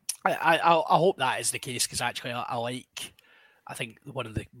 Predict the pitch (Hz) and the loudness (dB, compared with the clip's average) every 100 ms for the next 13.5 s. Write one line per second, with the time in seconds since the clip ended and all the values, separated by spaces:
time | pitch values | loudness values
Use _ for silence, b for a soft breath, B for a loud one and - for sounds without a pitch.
0 | 117 110 107 131 110 113 - - - 120 | -12 -12 -12 -10 -8 6 6 6 -2 -4
1 | - - 120 120 - 123 110 123 110 - | -8 -8 -6 -4 -2 -2 0 0 0 -2
2 | 123 117 113 - b b b b b - | -4 -2 -4 -6 b b b b b -8
3 | 135 117 113 113 - 104 - - - 117 | -6 -4 -2 -2 -2 -4 -6 -8 -14 -4
4 | 113 - - 123 127 131 127 120 117 - | -4 2 4 4 2 8 8 8 -8 -12
5 | 120 120 123 127 131 131 123 120 113 131 | -10 -6 4 4 4 -4 -6 -6 -8 -6
6 | 127 123 120 120 104 _ 117 110 110 110 | -4 0 -2 -4 -14 _ -8 -8 -6 -6
7 | 110 107 110 _ b b b b _ _ | -8 -10 -16 _ b b b b _ _
8 | _ 127 - - 127 - 123 101 127 107 | _ 6 6 4 6 6 6 2 -2 -4
9 | - - _ _ _ - 113 107 107 - | -12 -16 _ _ _ -6 -2 -2 -4 -10
10 | _ _ - - 131 107 110 110 - - | _ _ -10 -6 -6 -6 -10 -2 -2 -2
11 | 110 107 113 107 131 - 131 117 123 131 | -10 -10 -10 -8 -6 -2 -4 -4 2 2
12 | 123 131 127 127 - 135 123 _ - 120 | 2 0 2 2 2 0 -2 _ -4 -2
13 | 113 113 113 - 127 | -2 -10 -12 -8 -8